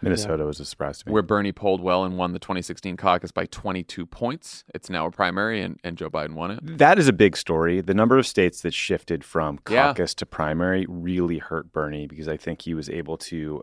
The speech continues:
Speaker 1: uh, organize a smaller group of people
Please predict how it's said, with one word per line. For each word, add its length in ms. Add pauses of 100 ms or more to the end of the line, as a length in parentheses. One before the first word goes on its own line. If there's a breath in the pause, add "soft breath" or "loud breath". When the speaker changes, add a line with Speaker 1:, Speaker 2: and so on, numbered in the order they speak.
Speaker 1:
uh, 460
organize 640
a 120
smaller 420
group 220
of 100
people 540